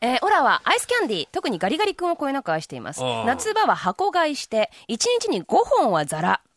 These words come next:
Speaker 2: ほうほうほうほう。
Speaker 1: 真冬だって暖房の効いた車の中で食べています。ちなみに、えー、レモン味と梨味が好きなのですが、
Speaker 2: はい。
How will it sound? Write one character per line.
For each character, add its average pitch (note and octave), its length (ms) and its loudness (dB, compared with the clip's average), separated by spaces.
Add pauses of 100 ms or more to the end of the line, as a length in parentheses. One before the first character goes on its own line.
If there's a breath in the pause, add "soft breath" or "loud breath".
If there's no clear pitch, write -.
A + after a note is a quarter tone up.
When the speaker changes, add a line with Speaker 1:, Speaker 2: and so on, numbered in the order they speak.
(100)
Speaker 2:
ほ A#2 140 -8
う G#2+ 40 -6
ほ G2 200 -8
う - 20 -12
ほ F#2+ 220 -8
う - 80 -12
ほ - 60 -14
う。 - 20 -4
Speaker 1:
真 A3 80 4
冬 G4 240 2
だ A4 120 4
っ - 40 -20
て G#3 80 -4
暖 A#3+ 200 2
房 C4 120 2
の C4 100 0
効 B3+ 120 -6
い B3 80 -4
た B3+ 100 -2
車 C4+ 320 -2
の C#4+ 80 -2
中 C#4 220 -2
で D3+ 120 -4
食 D3 100 -6
べ C3 100 -6
て C#3 80 -10
い B2+ 100 -8
ま C#3+ 160 -4
す。 C#3+ 240 -6 (320 loud breath)
ち - 100 -6
な G4 100 2
み F#4 120 2
に、 D#4 220 2 (160 loud breath)
え G#3 120 2
ー、 - 40 2
レ B3+ 100 2
モ G4+ 60 2 (160)
ン - 20 4
味 F#3 160 0
と F3+ 80 -4
梨 F#3+ 340 -2
味 G#3+ 220 -2
が D3+ 100 -4
好 - 100 -10
き E3+ 100 -8
な D#3 100 -4
の C#3 100 -6
で C#3 120 -12
す C#3 120 -14
が、 C3 220 -6
Speaker 2:
は D#3 240 0
い。 - 180 -6